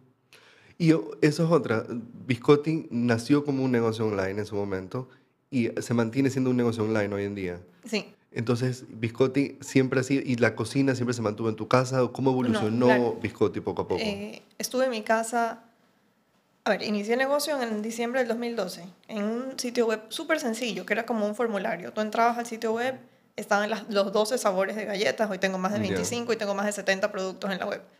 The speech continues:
Speaker 1: Wow.
Speaker 2: Pero comencé con doce sabores de galletas básicos, que hice esas recetas, me salieron bien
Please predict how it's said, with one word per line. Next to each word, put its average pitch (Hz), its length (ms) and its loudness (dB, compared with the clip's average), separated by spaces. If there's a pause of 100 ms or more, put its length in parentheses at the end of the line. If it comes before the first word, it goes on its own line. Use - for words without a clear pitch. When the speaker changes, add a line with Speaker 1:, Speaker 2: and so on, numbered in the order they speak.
Speaker 1:
Wow. 80 380 -2
Speaker 2:
Pero 214 160 4
comencé 214 340 -2
con 226 260 -6 (120)
doce 214 260 -4
sabores 190 320 -2
de 196 60 -4
galletas 190 400 -4
básicos, 233 400 2
que 214 160 0
hice 208 180 -4
esas 220 220 -4
recetas, 254 360 -4
me 240 120 -2
salieron 202 440 -4
bien 320 260 -2